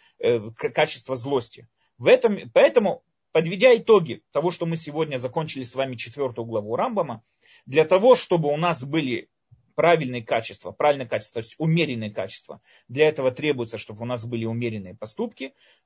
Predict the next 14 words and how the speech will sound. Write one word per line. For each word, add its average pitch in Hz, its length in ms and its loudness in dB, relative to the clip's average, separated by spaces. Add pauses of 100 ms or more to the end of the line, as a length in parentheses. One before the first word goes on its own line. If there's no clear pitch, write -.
(240)
Залог 180 560 6
умеренным 156 460 0
поступкам — 127 600 -4
это 139 320 0
выполнение 117 680 -4
Торы, 208 240 -2
это - 140 -12
единственный 131 440 -8
гарант 117 400 0
тому, 120 220 -6
что 104 220 -14
мы 123 340 -8
будем 117 340 -8
жить 123 320 -10